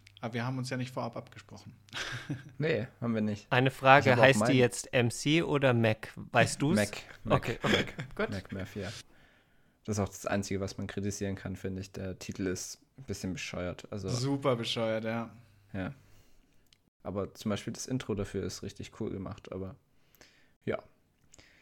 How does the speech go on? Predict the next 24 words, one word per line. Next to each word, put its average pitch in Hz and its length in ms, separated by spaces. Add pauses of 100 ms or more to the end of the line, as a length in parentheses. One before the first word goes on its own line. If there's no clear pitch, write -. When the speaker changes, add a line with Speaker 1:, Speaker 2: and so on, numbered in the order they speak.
(760)
Speaker 2:
Gut, 143 240
ja, 98 120
ich - 140
hab - 80
meinen 117 360
Tipp 135 260 (260)
auch 117 220
ein 113 60
bisschen 107 260
flexibel 113 480
gehalten, 104 420
weil 95 100
ich - 120
sch-, - 240
mir 113 140
schon 117 200
dachte, - 300
dass 101 220
du 107 280
eine 101 240
Serie 104 380
empfehlen 98 400
würdest. 104 340
Deswegen 98 440